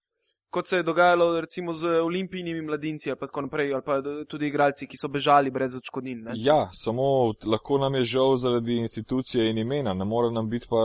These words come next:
Speaker 2: žal, če nekdo finančno po s-, po, po, po svoji plati ni opravljal svojega posla, ne. Saj, saj zdaj ne
Speaker 1: Sigurno.
Speaker 2: moremo, ne moremo govoriti, da nam je hudo za, za nekom, ki odhodke in prihodke ni mogel ujeti skozi vsa leta, ne.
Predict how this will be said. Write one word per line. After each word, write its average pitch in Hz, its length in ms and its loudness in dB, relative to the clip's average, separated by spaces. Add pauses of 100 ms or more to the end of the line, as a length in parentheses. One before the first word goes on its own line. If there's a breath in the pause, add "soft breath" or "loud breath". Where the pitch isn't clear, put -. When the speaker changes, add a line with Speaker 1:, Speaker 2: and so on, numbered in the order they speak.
(220)
Speaker 2:
žal, 117 260 2
če 113 180 -2
nekdo 110 480 2 (400)
finančno 107 720 0
po 101 200 -4
s-, - 100 -12
po, 104 220 0
po, 101 220 -4
po - 180 -12
svoji 107 320 2
plati 107 360 2
ni 104 420 0
opravljal 104 440 4
svojega 101 360 0
posla, 110 400 -2
ne. 87 100 -8
Saj, 110 260 -2
saj 131 180 0
zdaj 120 200 -2
ne 127 60 4
Speaker 1:
Sigurno. 139 180 0
Speaker 2:
moremo, 123 400 4 (300 soft breath)
ne 104 120 -4
moremo 120 440 4
govoriti, 110 580 0
da 101 140 2
nam 104 160 2
je 104 60 0
hudo 113 340 2
za, 110 180 2
za 101 160 0
nekom, 107 380 0
ki 104 200 -4 (640)
odhodke 113 500 2
in 104 80 0
prihodke 104 500 0
ni 101 140 0
mogel 98 520 0
ujeti 101 360 2
skozi 92 320 -4
vsa 95 200 0
leta, 92 320 -2
ne. 85 140 -8